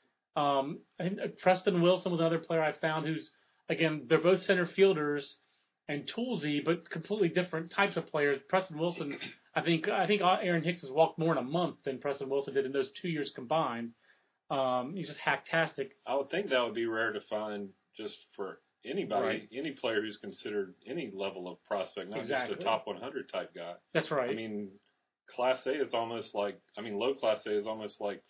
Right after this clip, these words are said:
Speaker 2: first grade. You just get passed out of there for,
Speaker 1: <laughs>
Speaker 2: for getting through the year.
Speaker 1: It's like graduate school. You just, you, whether you go or
Speaker 2: Once
Speaker 1: not,
Speaker 2: you're in,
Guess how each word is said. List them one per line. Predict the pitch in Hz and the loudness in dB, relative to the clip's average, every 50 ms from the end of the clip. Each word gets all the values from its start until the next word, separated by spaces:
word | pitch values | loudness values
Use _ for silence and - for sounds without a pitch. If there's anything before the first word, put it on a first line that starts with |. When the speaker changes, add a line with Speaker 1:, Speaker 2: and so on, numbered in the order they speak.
| _ | _
Speaker 2:
first | - 120 120 117 - - - | -8 -8 -8 -8 -10 -12 -10
grade. | 110 117 120 110 101 | -6 -6 -6 -6 -6
You | 123 135 | -8 -12
just | 131 117 - - | -12 -12 -12 -10
get | - - - - | -10 -10 -10 -6
passed | - 117 107 104 - - - | -2 -2 0 -2 -2 -4 -4
out | 104 101 98 | -2 -2 -2
of | 98 107 | -4 -4
there | 120 127 120 113 110 _ | -4 -4 -4 -6 -8 _
for, | - 113 104 95 92 - | -8 -6 -6 -6 -6 -2
Speaker 1:
<laughs> | - 160 - - - - | -2 -2 -2 -4 -8 -4
Speaker 2:
for | - 127 | -4 -2
getting | 107 104 127 127 135 123 123 | 0 2 2 2 2 2 -2
through | - 131 123 120 | -4 -4 -4 -2
the | 107 101 | -2 -4
year. | 107 139 165 110 101 85 85 | -2 -2 -2 -2 -2 -4 -4
Speaker 1:
It's | - - | 0 2
like | 170 160 156 | 2 2 2
graduate | 156 170 175 170 165 143 139 - - | 2 2 2 4 4 2 0 0 -2
school. | - - 147 135 127 127 | -4 0 0 2 2 2
You | 120 120 | 0 -2
just, | 135 160 - - _ | -4 -4 -6 -8 _
you, | - 156 147 180 220 | -8 -4 -2 0 4
whether | 170 180 180 180 | 6 6 6 8
you | 170 170 156 - | 8 6 6 8
go | 170 180 202 208 | 10 10 12 12
or | 208 202 | 12 12
Speaker 2:
Once | 190 180 | 10 8
Speaker 1:
not, | 160 143 139 | 6 6 6
Speaker 2:
you're | 139 143 160 | 6 6 6
in, | 190 185 160 151 151 - | 6 6 4 2 -2 -8